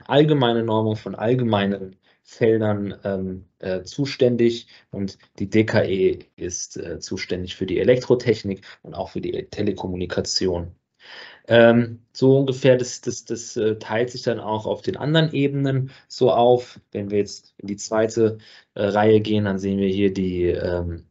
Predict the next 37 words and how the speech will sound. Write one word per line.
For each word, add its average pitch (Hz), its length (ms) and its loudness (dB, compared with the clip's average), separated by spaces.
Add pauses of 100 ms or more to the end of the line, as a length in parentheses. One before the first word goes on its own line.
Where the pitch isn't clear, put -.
(440)
die, 87 320 -6
die, 85 260 -12
die - 160 -10
europäische, 117 1080 4
äh, 101 440 0
Ebene. 104 460 4 (280)
Das 95 220 -4
ist - 220 -8
zen 123 340 0
einmal, 117 520 0
das - 120 -6
Pendant 98 460 0
vom 92 220 -8
din, 110 400 -2 (180)
das 95 220 -4
ist - 180 -12
zenelec 107 640 2
und - 200 -14
etsi. 165 440 -2 (760)
Ähm, 107 640 4 (260)
ja, 98 380 0
die - 160 -8
Abkürz-, 120 400 0
das - 140 -16
sind 110 60 -2
jetzt 95 120 -2
Abkürzungen, 123 720 2
äh, 101 320 -2
damit 101 240 -6
ihr 110 60 2
es 107 100 -2
mal 92 140 -4
gehört 110 360 0
habt. 113 300 0
Also, 95 240 -6
also - 180 -8
zenelec, 117 680 4